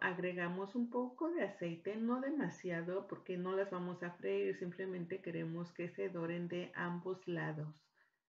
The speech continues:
Con una cuchara vamos a formar las tortitas, le damos la forma redonda, no tienen que salir perfectas.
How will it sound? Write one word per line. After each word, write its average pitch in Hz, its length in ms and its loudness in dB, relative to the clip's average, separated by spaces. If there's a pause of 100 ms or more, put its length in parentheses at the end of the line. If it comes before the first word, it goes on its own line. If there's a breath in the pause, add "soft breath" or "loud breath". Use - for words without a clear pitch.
(140)
Con 196 180 6
una 196 300 4
cuchara 214 760 4 (1400)
vamos 185 380 -2
a 196 80 4
formar 185 680 2
las 180 280 -2
tortitas, 214 680 -2 (760)
le 247 280 6
damos 170 420 2
la 170 180 0
forma 160 380 0
redonda, 190 840 2
no 208 300 -2
tienen 170 360 0
que 170 140 -4
salir 175 340 -2
perfectas. 226 720 -4